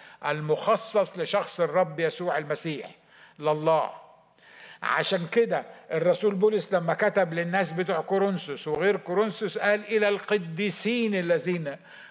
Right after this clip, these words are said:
قديسين إيه؟ ده كانوا لسه عايشين. يبقى، يبقى هم ممكن ينفعوا يبقوا قديسين وهم عايشين؟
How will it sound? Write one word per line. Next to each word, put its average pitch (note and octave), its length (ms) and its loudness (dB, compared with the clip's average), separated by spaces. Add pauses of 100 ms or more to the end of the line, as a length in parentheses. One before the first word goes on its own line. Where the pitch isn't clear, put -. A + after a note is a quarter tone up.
قديسين G3+ 460 0
إيه؟ A#3+ 100 0
ده B3 100 0
كانوا G#3 220 0
لسه A#3 280 2
عايشين. F3 640 0 (420)
يبقى، F3 320 0 (200)
يبقى F3+ 260 -2
هم G#3+ 380 2
ممكن F#3+ 220 -4
ينفعوا F#3+ 520 0
يبقوا G#3 260 0
قديسين F#3+ 560 -2
وهم G3+ 280 4
عايشين؟ F#3+ 720 0